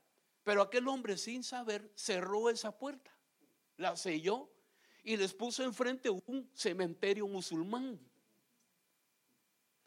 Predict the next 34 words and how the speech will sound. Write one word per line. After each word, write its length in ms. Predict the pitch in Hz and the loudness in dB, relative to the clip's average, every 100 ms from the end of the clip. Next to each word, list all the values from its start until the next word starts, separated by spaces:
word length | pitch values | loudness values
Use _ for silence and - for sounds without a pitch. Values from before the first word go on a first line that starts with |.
| _ _ | _ _
Entonces, 320 | 156 180 226 - | -4 4 4 4
para 220 | 196 185 | 0 0
los 200 | 175 156 | 0 -4
judíos 720 | - 185 170 196 254 262 220 | -2 -2 -2 -2 -2 -4 -4
es 140 | 202 | -4
aborrecible, 800 | 202 185 170 147 139 - 202 220 | -4 -4 -4 -4 -6 -6 -6 -4
es 120 | 208 | -6
abominable 680 | 175 151 139 151 180 240 254 - | -6 -6 -4 -4 -2 -2 -4 -6
caminar 480 | 151 139 135 160 170 | -6 -6 -6 -6 -6
sobre 240 | 170 143 | -6 -6
los 180 | 123 - | -8 -10
cuerpos 460 | - 156 156 147 | -4 -4 -4 -10
de 100 | 123 | -10
los 140 | 110 110 | -12 -14
musulmanes. 720 | 101 - 107 151 151 - - _ _ _ _ _ _ _ _ _ _ _ | -16 -18 -12 -12 -12 -18 -20 _ _ _ _ _ _ _ _ _ _ _
Entonces, 200 | - 127 | -10 -8
no 80 | 127 | -6
pueden 280 | 131 131 120 | -4 -4 -6
entrar 260 | - 120 | -6 -4
ahí. 280 | 113 139 160 _ _ _ _ _ _ _ - _ | -4 -6 -8 _ _ _ _ _ _ _ -20 _
Pero 240 | 233 214 202 | 2 4 6
la 240 | 185 180 | 6 6
puerta, 520 | 233 262 262 233 - - | 4 4 2 0 0 0
eh, 240 | 185 - | 0 0
ya 160 | 180 233 | 4 4
el 80 | 262 | 6
Señor 320 | 247 247 262 | 4 8 8
le 60 | |
había 160 | 254 262 | 10 8
entrado, 420 | 247 285 294 254 220 | 6 4 2 4 2
esa 280 | 247 277 | 4 2
profecía 600 | 269 233 180 175 233 254 247 | 2 0 0 0 -2 -2 -2
se 160 | 202 | -4
cumplió. 520 | - 151 156 226 262 | -4 -8 -4 -4 -4